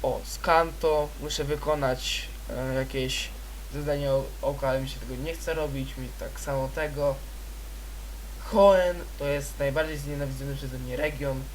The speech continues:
ponieważ nie mogłem pokonać jednego, przepraszam, bossa i nadal mam niezaliczony. A tak to mam wszystkie odznaki ze wszystkich. Tu mam jakieś inne.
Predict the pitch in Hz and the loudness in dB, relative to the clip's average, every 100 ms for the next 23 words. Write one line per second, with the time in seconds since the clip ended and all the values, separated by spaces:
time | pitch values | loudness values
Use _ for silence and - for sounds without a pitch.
0 | - - 139 143 135 - 131 139 151 151 | -10 -6 -2 2 2 0 -4 -2 -2 -2
1 | 139 139 143 143 131 - - - - - | -2 -4 -2 0 -2 -4 -8 -10 -10 -8
2 | 135 147 135 135 139 127 127 120 - - | -2 0 0 0 -2 0 -2 -2 -6 -10
3 | - - - - - - - - 143 143 | -10 -10 -10 -10 -10 -10 -10 -8 -6 0
4 | 147 139 135 131 139 165 - 170 160 - | 2 2 -4 -2 4 4 4 0 0 -2
5 | - - - - - 208 185 175 165 160 | -8 -10 -10 -6 0 2 4 4 2 0
6 | 160 156 147 139 131 - 131 131 - - | -2 -2 -2 -2 -2 -2 -2 -2 -2 2
7 | 185 - 147 147 143 180 - 165 156 147 | 4 2 -2 -2 -2 -6 -4 -2 -2 -2
8 | 143 160 151 - 139 143 - - - - | -2 0 0 0 -6 -6 -8 -10 -10 -10
9 | - 143 143 131 - 180 - 165 160 - | -10 -6 -2 -2 0 -4 -4 -8 -8 -8
10 | - - - - - - - - - - | -10 -10 -10 -8 -8 -10 -10 -10 -10 -10
11 | - - - - - - - - - - | -10 -10 -10 -8 -8 -8 -8 -8 -8 -8
12 | - 143 139 131 131 135 135 135 - - | -6 -2 0 2 0 0 -4 -4 -4 -6
13 | - - - - - - 151 143 139 | -8 -8 -8 -10 -10 -8 -4 -2 0